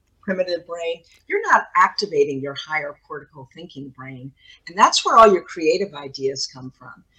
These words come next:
So in order to activate that, you have to shift your emotions and shift your breathing, get yourself into a state where now you're syncing up.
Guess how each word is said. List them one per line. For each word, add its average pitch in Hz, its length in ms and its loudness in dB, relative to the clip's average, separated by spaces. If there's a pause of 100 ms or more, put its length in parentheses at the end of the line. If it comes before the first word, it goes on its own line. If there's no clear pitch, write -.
(120)
So 196 200 2
in 180 160 -4
order 269 340 8
to - 100 -2 (100)
activate 165 680 0
that, 139 300 -16 (320)
you 247 140 -6
have 294 220 -10
to 180 120 -6
shift - 600 0
your 269 160 -2
emotions 170 840 -6
and 160 140 -14
shift - 440 -6
your 233 120 -6
breathing, 151 580 -8 (380)
get 196 280 -6
yourself 190 600 -2
into 185 400 -10
a 151 40 -10
state 202 640 0 (480)
where 170 320 -10
now 214 320 6
you're 277 180 -6
syncing 262 680 -2
up. 247 300 -2